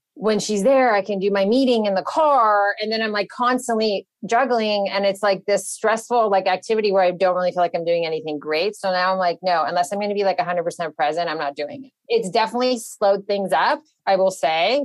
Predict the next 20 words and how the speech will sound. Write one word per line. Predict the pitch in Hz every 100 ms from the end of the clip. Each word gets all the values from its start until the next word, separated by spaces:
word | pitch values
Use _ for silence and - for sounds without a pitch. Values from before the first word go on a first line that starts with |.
| -
but | 190 180 -
I'm | 202 190
okay | 190 190 185
with | 208
that | 233 233
because | 202 185
I | 175
feel | 175
like | 175 170
I |
have | 165
a |
sense | 165 165 156
of, | 156
like, | 156 147 151 _ -
mental | 185 170 175
stability | - 175 175 156 165 196
that | 170 156
I | 143
need. | - -